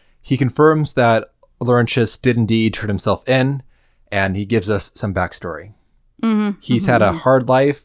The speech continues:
Speaker 1: His mother was killed by a brigand, and Laurentius joined the Wood Whalers while young, hoping to do some good in the world. However, he realized how little difference one person can make,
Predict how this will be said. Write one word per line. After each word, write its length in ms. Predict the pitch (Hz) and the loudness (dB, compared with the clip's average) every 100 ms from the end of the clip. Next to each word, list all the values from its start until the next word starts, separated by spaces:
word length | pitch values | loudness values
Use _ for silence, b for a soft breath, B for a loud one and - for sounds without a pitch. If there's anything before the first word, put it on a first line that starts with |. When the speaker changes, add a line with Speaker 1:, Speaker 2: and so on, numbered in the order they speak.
| - | -10
Speaker 1:
His 200 | 101 - | -10 0
mother 240 | 110 117 | 2 2
was 140 | 104 - | 0 -2
killed 280 | 123 113 | 0 0
by 140 | 95 101 | 0 -2
a 80 | 92 | 0
brigand, 560 | 113 107 107 104 101 _ _ _ - | -2 0 0 -2 -4 _ _ _ -6
and 300 | 104 98 87 - | -4 -2 -4 -6
Laurentius 580 | 107 110 113 113 104 - | -2 0 0 -2 -4 -8
joined 480 | - 107 101 98 | -4 -2 -2 -4
the 120 | 101 92 | -4 -4
Wood 260 | 104 110 | -2 0
Whalers 640 | 107 104 101 101 95 - - - | 0 0 0 0 0 -4 -8 -4
while 220 | 120 117 | 2 2
young, 500 | 110 113 107 104 98 _ _ _ _ | 2 0 0 0 -6 _ _ _ _
hoping 320 | 131 123 127 | -2 0 0
to 80 | 107 | 0
do 180 | 113 107 | 0 0
some 240 | - 104 | -2 -2
good 200 | 92 107 | 0 0
in 120 | 101 | 0
the 80 | 98 | -6
world. 560 | 90 92 87 85 - - _ _ _ _ _ - | -4 -4 -4 -8 -14 -20 _ _ _ _ _ -4
However, 460 | 127 151 151 160 139 | 0 2 4 4 2
he 320 | 165 151 139 | 2 2 2
realized 640 | 131 143 139 131 127 - | 4 4 4 4 2 -2
how 120 | 139 | -4
little 280 | 120 127 127 | 0 2 2
difference 480 | 120 - 117 107 - | 2 0 -2 -2 -4
one 240 | 110 107 | -2 -2
person 320 | - 107 - 101 | -2 -2 -4 -6
can 160 | 101 | -4
make, 340 | 110 120 - | 0 -2 -2